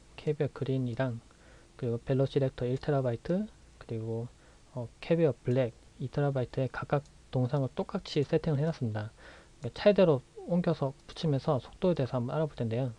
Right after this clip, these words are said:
지금 한번 느껴보시기 바랍니다. 지금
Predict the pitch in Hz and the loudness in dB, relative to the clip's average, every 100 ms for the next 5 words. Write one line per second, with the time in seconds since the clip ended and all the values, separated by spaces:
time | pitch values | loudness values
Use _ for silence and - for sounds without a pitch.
0 | - - - - - - - - 135 127 | -14 -20 -20 -20 -20 -20 -8 -4 -2 0
1 | 131 123 - - - - - - 180 151 | 0 -2 -8 -20 -20 -20 -20 -6 2 2
2 | - 127 151 131 113 107 107 110 - | 2 0 0 -2 -2 -4 -6 -6 -6